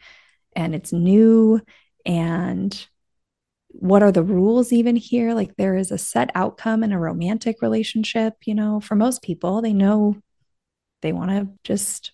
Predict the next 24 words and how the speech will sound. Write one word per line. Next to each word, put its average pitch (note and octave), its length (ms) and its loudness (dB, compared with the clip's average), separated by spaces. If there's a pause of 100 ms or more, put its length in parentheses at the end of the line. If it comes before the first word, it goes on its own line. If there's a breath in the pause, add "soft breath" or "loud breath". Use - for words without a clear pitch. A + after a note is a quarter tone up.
casually C4 680 -2
date A#3+ 460 2
or F#3 100 -2
they F3+ 140 -2
wanna F3+ 240 -2
get A#3 280 -2
married. B3 560 2
Like, F#3 320 -4
there G3+ 200 -2
is G3 280 -6 (120)
terms. A3 920 -2
We G3+ 60 -2
don't G3 120 0
have G3 300 -4
that A3+ 220 -2
for A3+ 120 -4
friendship. A3+ 600 -2
There's A3+ 180 0
just C4+ 220 -4
a D4+ 40 0
lot B3 220 2
of G#3 240 0 (400 soft breath)
uncertainty F#3 800 0
here. - 480 -6